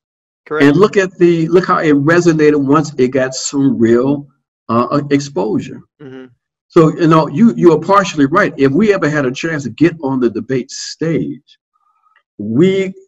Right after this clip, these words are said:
Speaker 2: we, we, it'd be a different kind of politics.
Speaker 1: Yeah.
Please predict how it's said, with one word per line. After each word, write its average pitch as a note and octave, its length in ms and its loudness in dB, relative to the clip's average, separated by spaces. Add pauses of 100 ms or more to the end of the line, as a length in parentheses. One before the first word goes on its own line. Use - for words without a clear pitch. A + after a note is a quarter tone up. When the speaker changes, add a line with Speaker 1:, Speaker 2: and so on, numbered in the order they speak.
(180)
Speaker 2:
we, D#3+ 320 0 (240)
we, D#3 220 4 (340)
it'd C3+ 280 2
be A#2+ 100 4
a A2 60 0
different B2+ 320 -4
kind B2 160 -4
of B2+ 80 -8
politics. C#3+ 600 -10 (260)
Speaker 1:
Yeah. C#3 160 -4